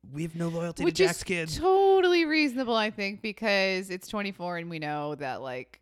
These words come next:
Speaker 2: something's gonna happen to, like, hopefully turn the story around.
Speaker 1: Tony's like, "Listen, I hate to be the one who has to say it, but screw Jack's wife and kid. Like,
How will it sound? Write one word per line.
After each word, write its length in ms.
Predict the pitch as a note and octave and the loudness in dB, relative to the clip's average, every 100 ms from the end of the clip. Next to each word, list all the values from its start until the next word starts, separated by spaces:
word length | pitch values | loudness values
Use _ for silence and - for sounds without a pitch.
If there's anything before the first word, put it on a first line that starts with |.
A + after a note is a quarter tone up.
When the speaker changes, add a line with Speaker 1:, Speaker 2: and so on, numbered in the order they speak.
| - | -20
Speaker 2:
something's 460 | - D#3+ - C#3+ | -18 -18 -20 -20
gonna 200 | - - | -20 -18
happen 400 | D#3+ - - G#2+ | -16 -16 -16 -16
to, 120 | - D3 | -14 -10
like, 260 | A2 - _ - | -10 -12 _ -20
hopefully 960 | - - F3+ E3 F3 E3+ D#3 D#3 D#3 - _ _ - | -14 -4 -4 -4 -6 -4 -4 -6 -10 -14 _ _ -10
turn 300 | - G3 F#3+ | -4 -2 -2
the 60 | |
story 380 | F#3 F#3 E3+ D#3 | -4 -4 -4 -4
around. 560 | D#3 C#3 - - D#3+ - _ - | -6 -8 -10 -12 -14 -16 _ -16
Speaker 1:
Tony's 400 | - D4+ F4+ E4+ | -8 -6 -4 -6
like, 280 | E4+ E4+ - _ _ _ _ _ - | -8 -12 -14 _ _ _ _ _ -14
"Listen, 340 | F#4 F4+ F#3+ _ _ _ - - | -12 -12 -14 _ _ _ -14 -10
I 120 | E4 | -8
hate 300 | D#4 F#4+ - | -8 -10 -10
to 80 | - | -12
be 120 | F#4+ | -12
the 80 | F#4 | -12
one 140 | F#4 | -12
who 80 | G4+ | -12
has 140 | - | -12
to 80 | - | -14
say 100 | - - | -14 -14
it, 140 | - _ _ _ _ _ _ | -18 _ _ _ _ _ _
but 180 | - - | -12 -8
screw 680 | - - B4 B4+ A#4 G#4+ - | -8 -8 -10 -12 -12 -14 -14
Jack's 400 | - - - - | -10 -10 -10 -10
wife 240 | C4 C#4+ | -10 -10
and 100 | - | -6
kid. 340 | - A4 F4 - _ | -6 -6 -12 -16 _
Like, 280 | B3+ - - | -14 -14 -16